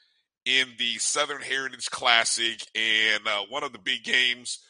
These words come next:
one of the feature games for the F C S ranks. Uh, this, I, I, look, we were, if you, hopefully, if you got a chance to catch our morning show or the morning show with Doctor Cavill, we kinda went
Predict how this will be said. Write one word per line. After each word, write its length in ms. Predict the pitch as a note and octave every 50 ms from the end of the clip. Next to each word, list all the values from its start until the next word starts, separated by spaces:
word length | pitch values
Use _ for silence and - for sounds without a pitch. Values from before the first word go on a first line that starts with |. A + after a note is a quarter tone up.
| _ _ _
one 100 | C3 C#3+
of 80 | C#3+ B2
the 60 | A#2+
feature 360 | - - C#3 C#3 - - C#3 A2+
games 380 | B2 B2 A#2+ A#2 A#2+ B2 C3 -
for 340 | - - C#3 C3 A#2+ A#2 G#2
the 80 | G#2 -
F 160 | A2+ B2 A2+ -
C 240 | - - A#2 A#2
S 340 | A#2+ B2 B2 - - - - - _ _ _ _ _ _ _ _ _ _
ranks. 720 | - A2 B2 C3 C3+ C#3 - - - - - - - _ _ _ _ _ _ _ _ _ _ _ -
Uh, 260 | G#2+ G#2+ A2 G#2+ F#2+ A2 G#2+
this, 500 | - E3+ G3+ - - - - - - - - - _ _ _ _ _ _ _ _ _ _ _ -
I, 60 | - - - - F3 - -
I, 120 | E3 D3
look, 160 | C#3 B2+ A#2 - -
we 140 | F#3 A3
were, 180 | G#3 G3 F3+ D#3+ D3+ - - - - - - B2 B2 C3
if 160 | D3 D#3 D#3
you, 100 | D#3 D3
hopefully, 380 | E3+ G3+ - F3 F#3 F#3 E3+
if 80 | D#3 -
you 80 | E3+ F3
got 160 | F3+ E3 D3+
a 40 | C#3
chance 260 | - D#3+ D#3 C#3+ -
to 80 | -
catch 260 | - - D3+ C3+ - -
our 140 | C3+ B2 B2
morning 340 | B2 B2+ B2+ C3+ B2+ B2 A#2+
show 400 | - - - C3 B2 A#2+ A#2 A2+ -
or 120 | A2 A#2 G#2+
the 100 | - G2+
morning 380 | G#2+ C3+ D#3 F3+ F3 D#3+ C#3
show 240 | B2 - - C3 B2
with 140 | A#2+ A2+ A2
Doctor 280 | B2+ A#2+ A#2 - A2+
Cavill, 480 | - - G2+ F#2 A#2 A#2 A2+ A2 G#2+ G#2 - _ - - - - - _
we 160 | _ - B2 A2+
kinda 300 | - - D#3 D3 C3 A#2+
went 220 | A#2 B2 B2+ B2